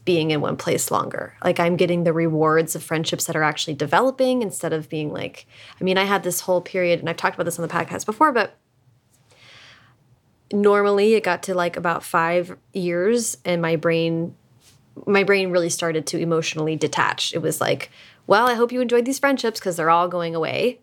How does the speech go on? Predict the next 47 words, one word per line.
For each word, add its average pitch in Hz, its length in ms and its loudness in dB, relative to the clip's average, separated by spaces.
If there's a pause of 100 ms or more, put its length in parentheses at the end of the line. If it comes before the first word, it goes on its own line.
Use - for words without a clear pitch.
(100)
Like, 165 300 -4
you 165 180 -10 (160)
get 175 160 2
ready, 180 400 0 (180)
start 139 240 -2
packing 165 280 -4
your 175 100 -2
bags." 151 340 0
Like, 147 120 -4
my 156 140 -2
brain 175 300 0
was, 160 160 -4
like, 156 140 -4
starting 165 360 -2
to - 100 -8
do 160 220 -2
the 151 240 -2
protective, 160 800 -4
protective 190 460 -2
shutting 160 320 -2
down 139 340 0
part. 320 360 -2 (440)
And 185 120 2
it 185 60 2
was 185 120 0
only 185 180 2
through 170 200 -4
therapy 165 360 0
that 160 100 -2
I 160 60 -2
was 147 140 -4
like, 151 160 -4
"Oh, 196 100 4
that's 190 300 0
what's 147 140 -8
happening." 107 720 -4
And 185 160 0
now 170 380 2
I'm 170 160 -4
giving 165 220 -2
myself 165 320 -4
the - 80 -8
chance 165 340 -2
to, - 120 -6
like, 160 180 -2
move 165 180 0
into 156 240 -4